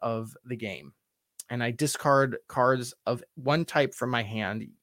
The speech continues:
example, the power cards, can I draw replacements and then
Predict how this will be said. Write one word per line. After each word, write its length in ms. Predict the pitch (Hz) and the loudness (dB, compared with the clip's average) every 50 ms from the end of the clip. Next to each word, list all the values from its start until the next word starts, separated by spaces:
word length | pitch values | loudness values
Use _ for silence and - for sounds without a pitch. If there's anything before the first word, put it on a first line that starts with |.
| - - - _ - - - - - _ _ _ _ _ _ - | -20 -20 -20 _ -20 -20 -20 -20 -20 _ _ _ _ _ _ -8
example, 360 | 131 117 131 127 123 - 113 | -2 0 0 0 0 -2 -4
the 60 | 110 | -2
power 220 | - - 113 90 - | 0 0 0 0 -2
cards, 400 | - 101 87 107 117 - - - _ _ - | -2 -2 -2 -2 -2 -6 -12 -16 _ _ -4
can 180 | - 165 165 160 | 0 2 4 4
I 100 | 165 160 | 4 2
draw 320 | 131 - 131 143 147 156 | 0 0 4 6 6 6
replacements 680 | 156 175 170 - - - 185 185 180 - 135 123 117 - - _ - | 6 4 2 2 4 4 6 6 4 2 0 -2 -2 -4 -10 _ -4
and 160 | 135 127 127 123 123 127 135 | -2 -2 -2 -2 -2 2 4
then 640 | 160 190 226 262 277 226 135 110 98 104 117 131 | 6 8 8 8 6 6 4 0 -2 -6 -8 -10